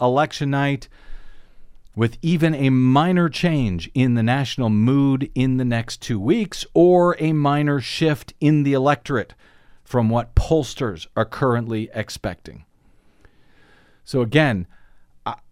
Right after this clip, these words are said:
I don't know if the pollsters have got it right. I don't care if they've got it right. Uh, all of the voter suppression that we're, we are seeing, uh,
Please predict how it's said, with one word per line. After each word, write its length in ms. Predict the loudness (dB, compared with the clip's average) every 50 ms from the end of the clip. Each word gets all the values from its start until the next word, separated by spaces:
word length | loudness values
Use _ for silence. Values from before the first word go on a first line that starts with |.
| -20 -18 -10
I 220 | -6 0 2 2
don't 180 | 4 4 4 4
know 180 | 4 4 4 2
if 100 | 2 0
the 100 | 0 0
pollsters 560 | 2 2 2 2 0 -2 -4 -4 -4 -2 -2
have 180 | -2 -2 -2
got 180 | 0 0 0 0
it 100 | 0 -4 -2
right. 420 | 0 2 2 4 2 0 -2 -4 -6 -6
I 140 | -6 -6 -6
don't 200 | -6 -10 -12 -12
care 400 | -12 -10 -6 -4 -2 -2 -2 -2
if 100 | -4 -2
they've 220 | -2 -2 -2 -2 -2
got 200 | 0 0 0 -2
it 80 | -4
right. 480 | -4 -2 0 0 0 0 -2 -6 -8 -10 -12 -12 -14 -18 -20 -20 -20 -20 -20 -20 -12 -8
Uh, 540 | -6 -4 -4 -4 -2 -2 -2 -2 -4 -4 -6 -10 -16 _ _ _ _
all 280 | 4 4 6 6 4 2
of 120 | 0 0
the 80 | -2 0
voter 280 | 2 2 4 4 2 0
suppression 500 | -2 -4 0 0 2 2 2 0 0 0
that 120 | 0 0
we're, 180 | 0 0 0 0 -2 -6 -10
we 280 | -4 -2 0 2 2
are 260 | 4 4 4 2 2
seeing, 600 | -2 -4 -4 -2 0 0 0 0 0 -2 -2 -4 -6 -10 -16 -20 -20 -20 -10
uh, 140 | -8 -8 -8